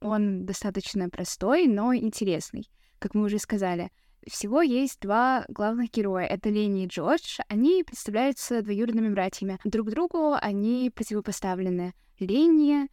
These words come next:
очень сильный, большой, а Джордж, наоборот, более умный и не такой рослый, как Ленни. При этом Джордж заботится о Ленни и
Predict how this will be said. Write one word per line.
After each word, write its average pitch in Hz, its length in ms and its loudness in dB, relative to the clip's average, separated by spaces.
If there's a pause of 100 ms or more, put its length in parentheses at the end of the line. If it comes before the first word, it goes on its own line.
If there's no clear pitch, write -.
очень 202 520 -2
сильный, 254 720 4
большой, 226 1120 -2
а 208 480 -2
Джордж, 311 480 -2
наоборот, 214 580 0
более 190 640 0
умный 302 480 4 (120)
и 226 840 0 (240)
не 240 180 2
такой 269 280 2
рослый, 196 480 -2
как - 260 -10
Ленни. 170 380 -2 (280)
При 202 120 0
этом 285 400 4
Джордж 220 440 -2
заботится 208 640 -2
о 220 80 2
Ленни 277 760 4
и 240 580 0